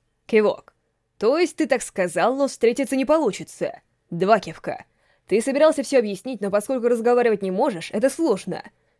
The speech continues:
Снова кивает. «Вот оно что. Но почему мы сегодня не можем говорить?» Мужчина снова стал в позу раскрытия потенциала,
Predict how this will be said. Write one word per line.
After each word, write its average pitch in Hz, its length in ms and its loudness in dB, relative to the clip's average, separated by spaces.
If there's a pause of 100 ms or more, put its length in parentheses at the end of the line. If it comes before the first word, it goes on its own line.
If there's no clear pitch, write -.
Снова 240 360 2
кивает. 247 500 0 (500)
«Вот 202 320 2
оно 165 180 2
что. - 340 -8 (480)
Но 175 180 -2
почему 226 340 -2
мы 208 120 0
сегодня 190 440 -2
не 156 100 -8
можем 233 260 -2
говорить?» 254 520 -2 (440)
Мужчина 214 380 -2
снова 370 260 -2
стал 247 260 -2
в - 40 -14
позу 294 220 -2
раскрытия 262 400 0
потенциала, 240 720 -4